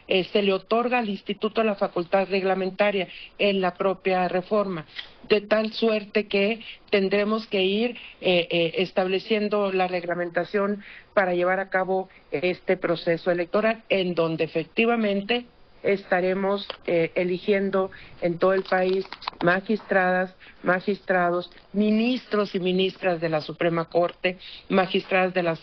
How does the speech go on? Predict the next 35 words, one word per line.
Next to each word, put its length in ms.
y 120
magistrados 520
de 100
la 120
Sala 280
Superior 600
y 100
de 120
las 160
salas 420
regionales 720
que 120
corresponden 760
a 60
la 160
circo, 640
cinco 360
circunscripciones 1080
de 260
carácter 440
electoral 580
con 160
la 100
que 140
ya 100
cuenta 340
el 100
país, 380
y 180
jueces 520
y 100
magistrados 600
de 100
circuito, 640
jueces 580